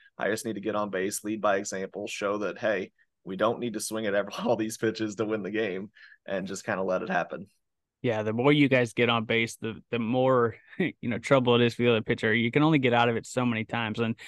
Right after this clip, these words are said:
Speaker 2: and like you said, we saw that last week with Andrew. Uh, Andrew definitely didn't, you know, look like his normal self that he was, you know, for a majority of the year, but still <laughs> threw a really, really good game and bared down,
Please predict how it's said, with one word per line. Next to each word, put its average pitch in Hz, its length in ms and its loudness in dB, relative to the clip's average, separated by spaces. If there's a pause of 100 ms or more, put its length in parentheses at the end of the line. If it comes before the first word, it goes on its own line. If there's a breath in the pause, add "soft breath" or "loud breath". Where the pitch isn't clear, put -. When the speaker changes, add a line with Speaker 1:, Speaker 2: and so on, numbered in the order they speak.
(180 loud breath)
Speaker 2:
and - 80 0
like 113 120 4
you 107 40 0
said, 107 180 2
we 110 100 2
saw 117 220 2
that 110 140 2
last 110 340 0
week 120 180 -2
with 110 140 -2
Andrew. 113 480 2 (380 loud breath)
Uh, 107 40 0
Andrew 135 360 4
definitely 151 280 6
didn't, 139 260 4
you 135 140 4
know, 131 100 4
look 127 260 0
like 123 160 0
his 120 160 -8
normal 127 260 0
self 123 240 -4
that 120 100 -4
he 123 140 2
was, 120 520 2
you 127 100 0
know, 113 120 0
for 117 140 -2
a 110 40 0
majority 120 560 4
of 113 80 2
the 117 80 -2
year, 117 160 2
but 107 160 -4
still 127 340 0
<laughs> - 0 -
threw 135 400 0
a 113 120 0
really, 117 420 0
really 110 300 0
good 110 240 0
game 113 260 2
and 107 140 -4
bared 117 260 0
down, 113 280 0